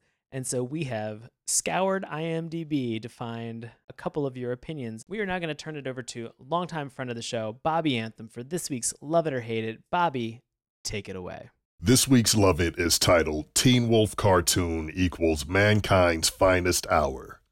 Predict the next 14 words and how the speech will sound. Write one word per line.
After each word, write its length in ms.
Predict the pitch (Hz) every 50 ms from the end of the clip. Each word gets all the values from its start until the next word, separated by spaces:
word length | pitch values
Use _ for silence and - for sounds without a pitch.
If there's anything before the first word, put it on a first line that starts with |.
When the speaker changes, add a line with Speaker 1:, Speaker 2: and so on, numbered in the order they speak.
| _ _ _ _ _ -
Speaker 2:
The 140 | 82 78 76
half 340 | - 92 90 82 71 - 82
hour, 320 | 69 64 58 64 67 65
actually. 580 | 67 67 65 67 - - - - - - - _ _ _ _ _ _ _ _ - - - _ -
By 480 | 80 95 90 90 85 80 78 76 78 - 104
Eight 200 | 104 107 87 76
Ball 280 | 98 95 90 90 87
four 260 | - - 95 90 85
twenty 580 | 82 - - 113 110 107 - - 110 104 98 85
in 240 | 82 82 80 80 80
March 460 | 80 90 92 92 92 90 - - -
two 240 | - - 92 101 95
thousand 580 | 76 - 90 87 87 85 82 82 80 78 78
one. 380 | 78 78 76 67 65 - -